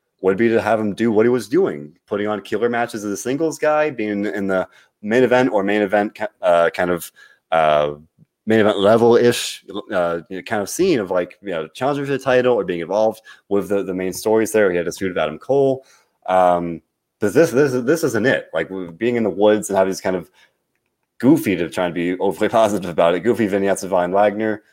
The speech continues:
not really digging it. Um, and again, maybe v-, we haven't really seen what Von Wagner really has to offer yet. I think, you know, it's still very, very early. I'm not trying to write him off either, but not really liking this too, too much.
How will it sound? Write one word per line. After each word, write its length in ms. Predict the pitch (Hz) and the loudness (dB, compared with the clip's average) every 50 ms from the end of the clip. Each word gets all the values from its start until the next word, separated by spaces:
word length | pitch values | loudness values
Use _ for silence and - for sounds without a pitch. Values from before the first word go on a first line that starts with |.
| _ _ _ _ _ _ | _ _ _ _ _ _
not 180 | - 131 151 170 | -2 0 0 2
really 160 | 170 156 143 | 2 0 2
digging 300 | 117 131 151 160 175 190 | 2 2 2 2 2 0
it. 220 | 220 254 - _ _ - _ | 0 -4 -6 _ _ -14 _
Um, 480 | 117 120 120 123 123 123 120 120 120 117 - | -2 0 2 4 4 2 2 0 -2 -2 0
and 80 | 123 | 0
again, 260 | 127 139 147 120 104 101 | 2 2 2 0 0 -2
maybe 300 | 101 107 107 104 110 107 | -2 -2 0 0 -2 0
v-, 140 | 98 110 107 107 | 0 -2 -4 -2
we 100 | 107 104 | 0 0
haven't 160 | 104 98 104 | 0 0 0
really 140 | 98 95 90 | -4 -4 -4
seen 560 | - - - 104 107 113 117 117 113 113 110 _ _ _ _ _ _ _ _ _ _ _ _ _ _ _ _ _ _ | -6 -8 -4 -2 0 0 0 0 -2 -2 -6 _ _ _ _ _ _ _ _ _ _ _ _ _ _ _ _ _ _
what 180 | _ 98 104 98 | _ 2 2 4
Von 200 | 101 113 113 107 | 4 4 4 6
Wagner 260 | 104 107 110 101 104 | 4 4 4 2 0
really 120 | 107 110 | 0 2
has 160 | 104 110 107 - | 2 0 -2 -2
to 60 | - | -2
offer 320 | - 95 107 123 - 156 160 | 0 0 0 0 0 -2 0
yet. 300 | 160 170 196 226 - 117 | 2 2 2 2 0 -6
I 80 | 113 | -6
think, 320 | - 110 104 95 - - _ _ | -6 -6 -8 -8 -10 -18 _ _
you 80 | 98 | -6
know, 80 | 90 85 | -6 -6
it's 100 | 82 - | -6 -6
still 180 | - 117 104 95 | -4 -4 -4 -2
very, 220 | 90 95 92 90 | -2 -4 -4 -2
very 100 | 90 95 | -2 -2
early. 240 | 95 98 92 87 90 - | 0 0 0 0 0 -2
I'm 100 | 101 98 | -4 -2
not 140 | 107 104 95 | -2 -2 -2
trying 140 | - 98 87 | -4 -6 -2
to 60 | 85 | 0
write 140 | 95 92 87 | 0 2 2
him 120 | 85 90 | 2 2
off 180 | 87 85 82 - | 2 0 2 2
either, 460 | 113 160 175 - - 82 107 131 _ _ _ _ _ _ _ _ | 4 4 4 4 2 -2 -4 -6 _ _ _ _ _ _ _ _
but 360 | _ 104 98 92 90 - - _ _ _ _ _ _ | _ 4 4 4 2 0 -6 _ _ _ _ _ _
not 140 | 104 110 107 | -8 -6 -4
really 160 | 113 107 95 | -4 -2 2
liking 260 | 101 104 101 - 107 | 2 0 0 0 -6
this 140 | 101 92 - | -6 -6 -6
too, 160 | - 113 110 | -8 -8 -8
too 180 | - - 131 123 | -6 -4 -4 0
much. 380 | 117 127 160 185 - - - | 0 0 0 0 -4 -10 -16